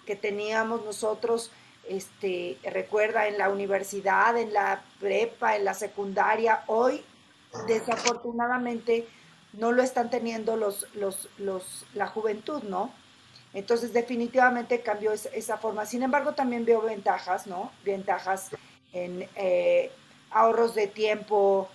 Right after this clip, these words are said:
ahorros, eh, obviamente eso implica dinero, ahorros de espacios para muchas, para muchas empresas, porque, pues, trabajas tú desde tu casa, ¿no? Entonces, obviamente, con eso,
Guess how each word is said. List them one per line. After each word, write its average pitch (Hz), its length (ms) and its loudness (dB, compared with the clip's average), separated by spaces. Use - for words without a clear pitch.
ahorros, 202 680 4
eh, - 220 -6
obviamente 202 480 0
eso 208 180 -4
implica 196 480 -2
dinero, 202 680 0
ahorros 208 360 4
de 202 40 -2
espacios 233 680 0
para 196 260 4
muchas, 208 400 -6
para 185 220 -4
muchas 202 360 -8
empresas, 202 580 -4
porque, 185 360 -6
pues, 190 120 -14
trabajas 202 540 0
tú 208 120 -4
desde 202 280 -2
tu 185 160 -14
casa, 202 400 2
¿no? 190 180 -4
Entonces, 202 460 -6
obviamente, 208 580 -2
con 202 180 -4
eso, 202 440 -2